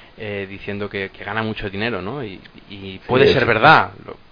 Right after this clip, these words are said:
Speaker 2: el
Speaker 1: no,
Speaker 2: fin de
Speaker 1: no,
Speaker 2: semana que están cerrados los mercados, ¿no?
Speaker 1: no lo discuto, pero, pero me hace gracia, ¿no? Que en, en, en tres días, dos días, si es, es sábado y domingo solo, eh, puedas aprender lo que mucha gente no llega ni a aprender en años, ¿no? Y, y, ostras,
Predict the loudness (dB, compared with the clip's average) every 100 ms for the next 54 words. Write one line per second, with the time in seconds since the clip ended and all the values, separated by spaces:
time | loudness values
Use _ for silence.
0 | -2 2 4 6 6 4 4 4 2 0
1 | 2 4 4 2 0 -2 -6 -2 2 4
2 | 4 2 -2 -6 -4 -6 -4 -2 -2 -4
3 | -4 -4 0 2 2 2 -4 -6 -6 -8
4 | -10 -10 -12 -12 _ -12 -10 -6 -6 -4
5 | -2 0 0 -2 -4 -2 -2 -2 -6 -2
6 | -2 -2 -8 -14 -16 -14 -12 -6 -4 -4
7 | -4 -4 -4 -4 -4 -6 -6 -10 -20 -20
8 | -20 _ _ 0 2 2 2 -2 -2 -2
9 | -2 -2 -2 -2 -2 -2 -2 -6 -6 -8
10 | -8 -10 -12 -10 -10 -8 -8 -6 -6 -6
11 | -10 -14 -10 -4 -4 -4 -6 -6 -4 -6
12 | -6 -8 -6 -6 -6 -6 -6 -8 -12 -12
13 | -12 -14 -16 -16 -12 -10 -6 -8 -8